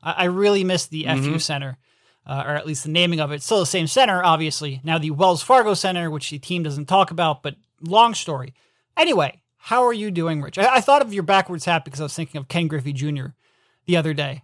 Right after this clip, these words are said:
Speaker 1: Um, totally random tangent we're on now, but how you doing?
Speaker 2: I, I'm good, man. I, I appreciate the, uh, the, the comparison to Junior Griffey. That's cool. The, uh,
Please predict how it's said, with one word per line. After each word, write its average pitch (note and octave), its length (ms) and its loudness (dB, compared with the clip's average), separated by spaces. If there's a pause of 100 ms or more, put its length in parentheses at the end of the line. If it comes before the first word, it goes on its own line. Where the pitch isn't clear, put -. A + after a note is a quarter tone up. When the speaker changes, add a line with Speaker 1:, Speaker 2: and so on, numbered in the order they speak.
Speaker 1:
Um, C3+ 400 -4 (300)
totally F#3+ 420 4
random D3 460 -4
tangent C#3+ 420 -6
we're C3 100 -8
on C3 140 -6
now, B2+ 180 -10
but D3 120 -12 (320)
how C#4 80 -4
you B3+ 40 -4
doing? C#3 260 -8 (1080)
Speaker 2:
I, C#3+ 180 -6
I'm D#3 240 -2
good, G3+ 300 0
man. F#2 220 -10
I, G2+ 80 -6
I G#2 160 -8
appreciate G#2 640 -4
the, G2 240 -4
uh, F#2+ 120 -4 (600)
the, A#2+ 160 -8 (180)
the A#2 100 -2
comparison G#2 640 -4
to G2 80 -6
Junior F#2+ 300 -6
Griffey. F2+ 320 -10
That's E2 260 -14
cool. - 260 -10 (460)
The, A#2+ 240 0
uh, G#2+ 240 2